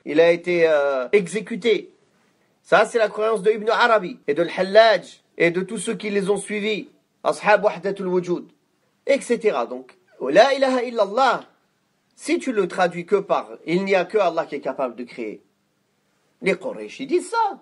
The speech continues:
il n'y a pas de souci. Donc pourquoi, dans ce cas-là, le prophète sallallahu alayhi wa sallam les a combattus ? Puisque si pour vous, ça, c'est ça l'iman,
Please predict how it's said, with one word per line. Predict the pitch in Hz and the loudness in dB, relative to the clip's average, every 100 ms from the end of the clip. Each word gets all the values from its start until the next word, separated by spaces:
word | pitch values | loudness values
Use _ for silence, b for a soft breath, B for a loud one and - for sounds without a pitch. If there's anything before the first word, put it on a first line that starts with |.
| _ | _
il | - | -10
n'y | |
a | 147 | -6
pas | 165 | -4
de | 175 | -4
souci. | 254 240 392 | -8 -4 -2
Donc | 233 180 | -2 -6
pourquoi, | 214 180 - 254 349 330 | -8 -8 -2 4 6 6
dans | 233 | 0
ce | 202 208 | -6 -6
cas-là, | 196 214 254 247 | 0 2 2 0
le | 196 | -4
prophète | 190 196 226 | -6 -4 -4
sallallahu | 208 190 185 | -2 -2 -2
alayhi | 170 | -2
wa | 180 | -4
sallam | 214 | -6
les | 180 147 | -6 -6
a | |
combattus ? | 147 160 202 226 320 254 _ _ | -6 -2 -2 0 -6 -8 _ _
Puisque | 240 254 - 240 | 0 2 -2 -6
si | 240 | -4
pour | 196 240 202 | 0 0 0
vous, | 277 | -4
ça, | 190 247 | 0 0
c'est | 196 208 | 0 2
ça | 254 | 2
l'iman, | 240 220 214 220 180 | 2 0 6 6 6